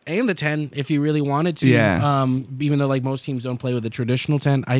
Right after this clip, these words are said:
Speaker 1: I think, uh, you're gonna see a newer Liverpool this year. I'm super excited to see us play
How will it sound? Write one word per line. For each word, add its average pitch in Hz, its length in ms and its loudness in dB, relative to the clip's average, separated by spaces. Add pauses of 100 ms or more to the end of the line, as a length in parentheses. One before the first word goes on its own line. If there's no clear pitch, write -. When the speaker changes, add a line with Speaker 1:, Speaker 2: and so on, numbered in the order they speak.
Speaker 1:
I 127 140 2
think, 135 400 -2
uh, 120 240 -2 (640)
you're 143 180 -2
gonna 180 180 0
see 170 180 -2
a 160 60 2
newer 151 280 2
Liverpool 156 340 -2
this 156 220 -4
year. 156 160 0
I'm 139 80 0
super 151 300 -4
excited 147 360 -4
to 139 80 -6
see 143 180 -6
us 139 80 -4
play 139 400 -4